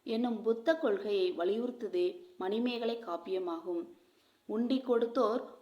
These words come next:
உயிர் கொடுத்தோரே" என அறிவுறுத்துவதும் மணிமேகலையாகும். மணிமேகலையின் துறவு வரலாற்றை கூறுவதால்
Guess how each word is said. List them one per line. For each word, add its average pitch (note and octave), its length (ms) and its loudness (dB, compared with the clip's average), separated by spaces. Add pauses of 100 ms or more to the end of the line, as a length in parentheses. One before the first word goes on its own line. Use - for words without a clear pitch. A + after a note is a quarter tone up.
உயிர் E4 360 2
கொடுத்தோரே" G#3 840 2
என F#3+ 480 -2
அறிவுறுத்துவதும் A3 920 -2
மணிமேகலையாகும். F#3 1040 -2 (920)
மணிமேகலையின் C#4 800 6
துறவு C#4+ 380 2
வரலாற்றை F#3+ 540 -2
கூறுவதால் G#3+ 720 -2